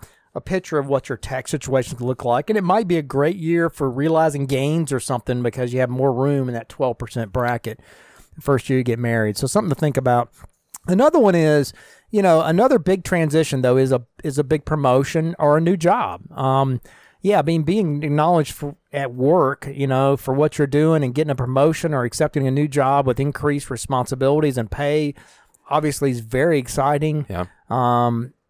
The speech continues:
Speaker 1: you may be faced, though, with a lot of new challenges that come with that. You know, maybe you have longer hours, maybe you have to work weekends or something, or maybe you have a lot more responsibility.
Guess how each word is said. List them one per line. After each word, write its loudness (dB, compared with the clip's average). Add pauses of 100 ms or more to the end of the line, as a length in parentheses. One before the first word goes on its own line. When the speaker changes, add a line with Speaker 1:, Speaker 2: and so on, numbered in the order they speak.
(120)
Speaker 1:
you -2
may 2
be 0
faced, -2
though, 2
with -2
a -2
lot 2
of -8
new -2
challenges -2
that -10
come -4
with -2
that. -6
You -10
know, -4
maybe -4
you -2
have -2
longer 0
hours, -4
maybe -4
you 0
have -4
to -6
work -2
weekends -2
or -10
something, -6
or -8
maybe -4
you 0
have -2
a 0
lot 0
more -2
responsibility. 0